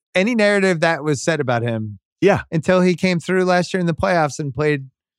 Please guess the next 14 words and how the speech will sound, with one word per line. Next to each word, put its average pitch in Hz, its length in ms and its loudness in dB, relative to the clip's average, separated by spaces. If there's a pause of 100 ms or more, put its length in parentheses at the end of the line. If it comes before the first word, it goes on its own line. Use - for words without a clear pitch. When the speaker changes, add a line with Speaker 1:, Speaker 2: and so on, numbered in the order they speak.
(140)
Speaker 2:
He 110 60 -6
played 180 200 2
really 196 160 6
well. 190 220 4
Speaker 1:
played 185 260 0
fucking 190 240 0
awesome. 208 360 -2
Speaker 2:
Right. 160 300 0
Uh, 110 100 2
so 139 280 4
they 147 180 4
missed 196 240 0
thirty-eight 147 440 2
games 127 560 -2